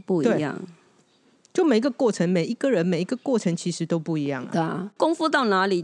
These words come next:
Speaker 1: 就是一试就知道了啊。
Speaker 2: <laughs>
Speaker 1: 就这么简单。
Speaker 2: 哦，
Speaker 1: 对，
Speaker 2: 好，
Speaker 1: 功夫到哪里。
Speaker 2: 了解，了解。
Speaker 1: 对，因为，对啊，因为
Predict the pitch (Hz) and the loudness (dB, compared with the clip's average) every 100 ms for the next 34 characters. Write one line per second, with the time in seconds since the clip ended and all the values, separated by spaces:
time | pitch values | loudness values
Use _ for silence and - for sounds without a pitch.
0 | - - 247 262 196 - 208 196 180 170 | -4 -4 -4 0 -2 0 0 -2 -2 0
1 | 175 156 147 190 202 - - - - - | 0 0 -2 0 0 0 -6 -4 0 2
2 | 349 - 302 285 302 240 180 151 165 165 | 2 0 -2 2 4 4 2 2 2 0
3 | 190 208 - 185 214 226 226 220 220 196 | -4 -8 -4 -2 0 0 0 0 -2 0
4 | 165 160 - 165 247 226 208 165 151 165 | 0 2 0 2 2 4 4 4 2 0
5 | 175 220 - - - - _ _ _ _ | 0 -2 -8 -18 -20 -20 _ _ _ _
6 | _ _ _ - - 247 320 254 - _ | _ _ _ -8 -2 0 2 0 -4 _
7 | _ _ - - - - - _ _ _ | _ _ -20 -20 -20 -20 -20 _ _ _
8 | _ _ 202 175 202 254 254 | _ _ 0 0 0 0 -2